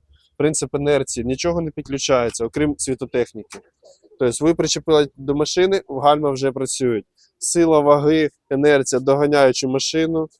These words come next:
ну, причеп, доганяючи машину, стискає оцю гофру, тим самим цей шток подає, ну, в напрямку вздовжньому. І ця система головна, не вимикається,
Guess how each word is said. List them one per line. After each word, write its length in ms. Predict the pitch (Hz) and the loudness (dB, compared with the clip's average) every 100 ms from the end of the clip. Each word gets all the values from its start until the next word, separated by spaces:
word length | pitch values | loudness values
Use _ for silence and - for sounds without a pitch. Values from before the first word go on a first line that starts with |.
| _ | _
ну, 80 | 127 | -6
причеп, 360 | 143 139 - 113 | 0 0 -2 -6
доганяючи 580 | 120 127 123 113 - | -2 0 0 0 -2
машину, 460 | 120 135 180 170 143 - - - | -8 -6 -4 -2 -4 -8 -20 -14
стискає 560 | - 165 - 151 139 | -6 -6 -2 0 2
оцю 340 | 123 127 147 139 | 2 0 -4 -2
гофру, 500 | 147 156 - 156 151 _ _ _ | 0 0 -2 -12 -12 _ _ _
тим 140 | 151 143 | -6 -2
самим 400 | - 160 156 143 | 0 0 0 -4
цей 180 | 143 135 | -4 -4
шток 420 | - 175 170 - | -2 -2 -2 -6
подає, 540 | 135 127 135 151 147 135 - | -4 -2 0 0 -2 -4 -8
ну, 320 | 160 131 120 | -4 -2 0
в 20 | |
напрямку 680 | 123 131 123 123 - 117 107 _ _ _ | 0 0 0 -4 -4 -6 -6 _ _ _
вздовжньому. 600 | 127 123 120 113 113 110 107 - - - _ - | -6 0 0 -2 -8 -10 -12 -16 -18 -20 _ -2
І 460 | 147 151 147 143 139 | 2 2 4 2 2
ця 200 | 170 160 | 2 2
система 420 | 139 - 139 127 | 0 0 2 2
головна, 680 | 143 165 165 156 135 143 147 - | 4 4 4 2 2 2 0 -2
не 220 | 143 156 | 2 2
вимикається, 960 | 147 135 127 127 123 123 135 - 170 | 2 -2 -2 0 0 2 -2 -2 -6